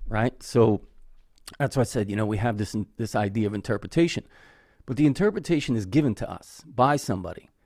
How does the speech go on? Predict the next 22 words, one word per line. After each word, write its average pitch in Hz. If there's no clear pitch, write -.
else -
and 110
what 110
they 165
think 90
it -
means -
and 107
how 117
they 135
change 92
it -
or 107
how 117
they 127
manipulate 95
the 98
idea 95
of 85
what 90
it -
is. -